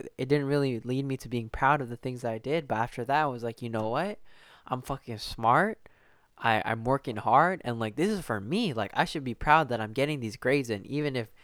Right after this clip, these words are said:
my parents don't care, like, and they just expect this from me,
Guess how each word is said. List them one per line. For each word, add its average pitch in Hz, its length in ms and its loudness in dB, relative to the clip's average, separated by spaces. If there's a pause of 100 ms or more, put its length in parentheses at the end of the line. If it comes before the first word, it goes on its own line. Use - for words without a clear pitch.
(260)
my 139 200 4
parents 151 320 -4
don't 139 280 0
care, 165 440 -4 (400)
like, 110 300 -2
and 120 140 -4
they 127 80 0
just 131 200 -8
expect 127 340 -2
this 160 120 -8
from 170 160 -6
me, 185 180 -6